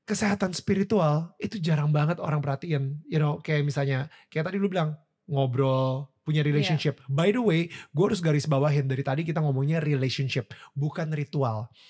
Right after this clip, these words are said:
Speaker 1: Ya kan?
Speaker 2: Iya.
Speaker 1: Dimana orang sebenarnya kalau ritual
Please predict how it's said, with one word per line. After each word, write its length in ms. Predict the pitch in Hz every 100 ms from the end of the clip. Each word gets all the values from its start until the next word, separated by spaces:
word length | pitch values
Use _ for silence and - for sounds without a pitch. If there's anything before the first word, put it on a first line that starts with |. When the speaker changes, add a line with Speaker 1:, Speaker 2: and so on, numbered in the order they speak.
| - - - -
Speaker 1:
Ya 140 | - 131
kan? 180 | 127 123
Speaker 2:
Iya. 240 | 202 - -
Speaker 1:
Dimana 340 | 151 160 160
orang 220 | 170 160 202
sebenarnya 500 | 180 160 190 214 202
kalau 400 | 160 147 143 156
ritual 600 | 156 - 220 120 127